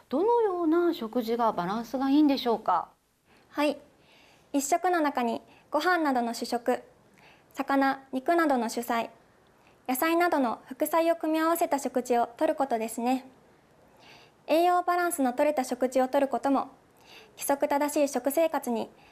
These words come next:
Speaker 2: 欠かせない大切なポイントとなります。中でも、野菜をしっかりとることが重要なのですが、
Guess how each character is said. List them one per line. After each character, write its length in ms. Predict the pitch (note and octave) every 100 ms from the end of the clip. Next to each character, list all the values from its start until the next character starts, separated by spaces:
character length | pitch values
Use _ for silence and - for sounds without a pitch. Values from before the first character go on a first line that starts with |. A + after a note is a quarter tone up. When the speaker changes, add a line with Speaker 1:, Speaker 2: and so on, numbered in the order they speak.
| - -
Speaker 2:
欠 100 | C4
か 120 | C4
せ 100 | C4
な 140 | B3
い 120 | B3 - - - _
大 140 | D4 D4+
切 200 | E4+ E4+
な 140 | F4
ポ 140 | E4+
イ 60 | E4+
ン 60 | E4+
ト 100 | E4
と 80 |
な 100 | D#4
り 120 | D4+ C#4+
ま 160 | D4
す。 80 | C#4+ - _ _ _ _ _ _ _ - _ _ _
中 220 | D#4+ E4+
で 80 | D#4
も、 200 | B3 - - _ - - _ _
野 60 | C4+
菜 240 | C4+ D4+
を 40 | D4+
し 120 | D4
っ 60 | C#4+
か 140 | F4
り 100 | E4+
と 120 | D#4+
る 80 | D#4+
こ 120 | C#4
と 100 | B3
が 100 | A#3
重 180 | B3 C4+
要 180 | C#4 C#4+
な 100 | D4
の 100 | C#4+
で 120 | B3
す 100 | B3
が、 160 | A3